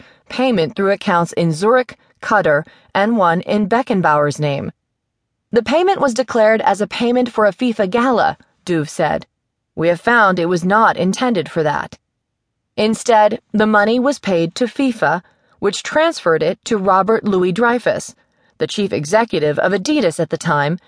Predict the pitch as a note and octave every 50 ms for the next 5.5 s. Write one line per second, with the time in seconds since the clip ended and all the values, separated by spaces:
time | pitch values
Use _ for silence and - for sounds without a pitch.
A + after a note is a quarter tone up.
0 | _ _ _ _ - - A3+ A#3 B3 A#3+ - - C4 C4+ A3+ - - F#3+ F3+ E3+
1 | - F3 E3+ - - F#3 F3+ - - G#3 G3+ F3 C3+ G#2 - - - _ _ _
2 | _ _ _ _ _ _ - - F#3 F#3+ F#3 F3 F3+ G#3 B3 C#4+ C#4+ - G3 G#3
3 | G#3+ G#3 G#3+ G#3+ A3 A3+ - - B3 A3 - - G3+ F#3+ E3 E3+ F#3 G#3 B3+ C#4
4 | A#3+ G3 E3 E3 E3 E3 F3 F3 D#3+ D#3+ E3 _ - D#3+ D3+ D3 - - - G3
5 | G3+ - - A3 G#3+ A3+ A#3+ A#3+ B3 A#3